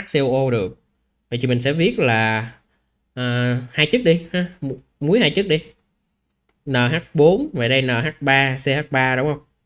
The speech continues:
À mà như vậy không được. Như vậy người ta lại, ta cho là một khí thôi, như vậy sẽ sinh ra hai khí mất. Vậy lúc này mình bôi luôn một bên đi, mình dồn carbon vào giữa. Thì mình sẽ được là C H hai chỗ này, N H bốn chỗ này. Vậy thì, à, M gam chất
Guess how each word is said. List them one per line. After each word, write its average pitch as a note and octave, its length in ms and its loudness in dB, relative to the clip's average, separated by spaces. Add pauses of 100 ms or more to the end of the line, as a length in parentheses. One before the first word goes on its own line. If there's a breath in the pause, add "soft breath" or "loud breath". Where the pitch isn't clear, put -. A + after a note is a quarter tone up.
À A#2+ 120 0
mà B2+ 100 2
như D3+ 120 4
vậy B2 100 2
không C#3+ 140 -2
được. A#2+ 380 0 (380)
Như D3+ 100 0
vậy C3 100 2
người B2+ 100 0
ta C#3 80 2
lại, A#2 240 2
ta C#3 220 -2
cho C3+ 340 -2
là A2+ 200 -2
một A2+ 220 -4
khí G#3+ 220 0
thôi, C#3+ 180 -2
như D3+ 240 0
vậy A#2+ 180 2
sẽ A2+ 80 -2
sinh D#3+ 120 -2
ra C#3 100 0
hai C#3 160 0
khí D3+ 200 2
mất. A3+ 140 -2 (220)
Vậy A2+ 100 -4
lúc C#3 80 -2
này B2+ 80 -2
mình G#2+ 220 -4
bôi C3 200 2
luôn C3 120 2
một B2 120 -4
bên B2+ 180 -2
đi, B2+ 80 -4
mình A#2 160 -2
dồn A2 220 0
carbon B2+ 300 -4
vào A2 80 -2
giữa. G#2+ 260 -4 (720 soft breath)
Thì B2 60 -4
mình A#2+ 80 0
sẽ C3+ 100 -4
được A#2+ 200 -2
là A#2 60 -2
C A#2+ 80 -6
H C3+ 240 -2
hai B2+ 200 -2
chỗ A#2+ 120 -2
này, A2+ 200 -4 (840)
N A#2+ 80 -4
H B2 180 -2
bốn E3+ 240 0
chỗ C3 80 -4
này. B2 220 -4 (1000)
Vậy A#2+ 140 -2
thì, B2 240 0
à, A#2 320 -2
M B2 160 -2 (260)
gam C#3+ 280 0
chất G#3 160 -4